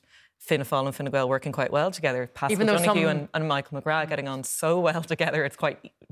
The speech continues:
Speaker 1: bizarre, really, how, uh, co-, uh, collegiate they are. Um, but I think Leo Varadkar will create, uh,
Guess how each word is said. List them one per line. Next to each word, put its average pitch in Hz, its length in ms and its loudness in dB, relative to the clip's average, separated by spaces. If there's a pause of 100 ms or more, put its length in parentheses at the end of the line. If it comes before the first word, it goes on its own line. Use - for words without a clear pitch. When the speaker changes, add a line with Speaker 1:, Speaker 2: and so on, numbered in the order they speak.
(120)
Speaker 1:
bizarre, 160 460 2
really, 143 340 -2 (260)
how, 147 320 0
uh, 139 280 -2 (120)
co-, - 120 -6
uh, 131 300 -2 (260)
collegiate 151 580 -2
they 143 140 4
are. 135 260 0 (340)
Um, 151 380 0
but 185 140 2
I 175 120 4
think 175 460 0
Leo 170 240 4
Varadkar 147 640 0
will 147 380 2
create, 143 560 -2 (600)
uh, 139 260 0